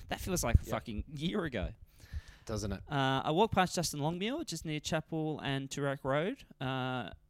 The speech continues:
Speaker 1: just near Channel ten, so one of the T V stations in Australia. It's called Channel ten. They've got an office there and there's studios there.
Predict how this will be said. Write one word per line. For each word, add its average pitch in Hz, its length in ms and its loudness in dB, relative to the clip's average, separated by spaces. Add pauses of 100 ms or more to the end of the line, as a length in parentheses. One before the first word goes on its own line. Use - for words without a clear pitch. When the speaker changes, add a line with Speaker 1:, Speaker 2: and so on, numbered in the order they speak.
(200)
Speaker 1:
just 135 180 -2
near 127 120 -2
Channel 113 280 -4
ten, 175 240 -2
so 131 140 -4
one 120 120 -2
of 107 80 -4
the 123 60 -12
T 104 180 -2
V 104 120 -4
stations 107 500 -6
in 104 220 -8
Australia. 127 440 -4
It's 196 100 -10
called 113 180 -6
Channel 120 260 -6
ten. 226 320 -4
They've 139 120 -6
got 123 120 -2
an 110 100 -4
office 151 300 -4
there 226 240 -6
and 131 100 -6
there's 117 140 -4
studios 180 460 -4
there. 233 200 -6